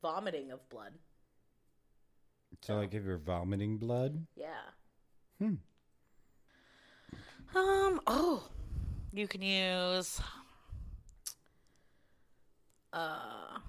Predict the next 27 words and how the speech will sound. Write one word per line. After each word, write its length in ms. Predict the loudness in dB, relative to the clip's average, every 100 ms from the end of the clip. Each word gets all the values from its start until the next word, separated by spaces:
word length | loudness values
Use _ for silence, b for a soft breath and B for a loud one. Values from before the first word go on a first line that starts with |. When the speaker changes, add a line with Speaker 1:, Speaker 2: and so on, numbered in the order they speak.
| B B B B B -20 _ -12
Speaker 1:
ferns 320 | 2 4 4 0
used 220 | -4 -2
for 120 | -2
digestion, 640 | 0 0 0 -4 -4 -4
including 460 | -6 -8 -6 -4 -6
stomach 360 | -8 -8 -8 -8
ache 160 | -8
and 80 | -8
parasites, 600 | -8 -8 -6 -4 -6 -6
mountain 320 | -10 -8 -8
wood 180 | -6 -8
fern, 300 | -4 -4 -4
crested 380 | -6 -6 -8 -10
wood 240 | -6 -6
fern, 300 | -4 -4 -4 -4
royal 280 | -2 -2 -2
fern. 340 | -4 -4 -6 b b b b b b
Uh, 220 | 2 2 2 -10 -4
rock 300 | 2 2 0
cap, 320 | 2 4 4 0
you 160 | -10 -10
could 160 | -10 -12
be 80 |
used 240 | -8 -8 -8
for 100 | -10
stomach 300 | -8 -8 -8 -10 -14 _
aches 340 | -6 -6 -8